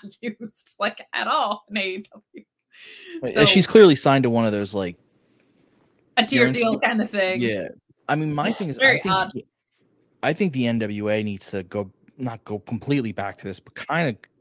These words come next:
Speaker 2: be a little bit of the, what the N W A was, which is more of a talent sharing company, which is, like, they facilitate talent, facilitate talent being shared among other companies because it would allow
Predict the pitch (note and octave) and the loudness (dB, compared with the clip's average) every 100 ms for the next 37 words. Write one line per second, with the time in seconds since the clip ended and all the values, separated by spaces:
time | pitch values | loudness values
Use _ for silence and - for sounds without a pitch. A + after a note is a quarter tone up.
0 | _ - A2 A2 G2+ G#2 F#2+ G#2 - A2 | _ -10 -8 -8 -8 -8 -8 -10 -8 -8
1 | G2+ G2+ G2+ F#2+ G2 G2 F#2 G2 A#2 A2+ | -6 -6 -6 -8 -8 -8 -8 -6 -6 -6
2 | G2+ G2+ F#2+ C3 A#2+ - A2 G#2+ G#2 - | -10 -14 -8 -6 -8 -8 -6 -6 -6 -10
3 | - G#2 G2 G2 A2 A2+ G2+ F2+ F2+ - | -8 -8 -8 -10 -10 -8 -8 -10 -12 -12
4 | F#2+ F2 F2+ F#2+ - - _ _ _ _ | -12 -10 -10 -12 -16 -20 _ _ _ _
5 | _ _ _ A#2 G#2+ A#2 - A#2 G2+ G2+ | _ _ _ -4 -4 -6 -2 -2 -4 -8
6 | - A#2 A#2 A2 - _ - _ _ _ | -8 -4 -2 -4 -8 _ -20 _ _ _
7 | - A#2 - C#3 A#2+ - - B2+ A2+ G#2+ | -10 0 2 2 0 -10 -6 -4 -4 -6
8 | G2+ - D3+ B2 A#2 A2 - B2 A2 D#3 | -8 -4 -2 -2 -4 -4 -4 -4 -2 -2
9 | C3+ D2 B1+ - - _ _ _ _ _ | -4 -10 -16 -18 -18 _ _ _ _ _
10 | _ _ _ _ - B2 B2 A2 G2+ - | _ _ _ _ -8 -6 -4 -6 -8 -16
11 | - - _ _ _ _ - B2+ A#2+ A2+ | -20 -20 _ _ _ _ -2 0 2 0
12 | A#2 A2+ | 0 -2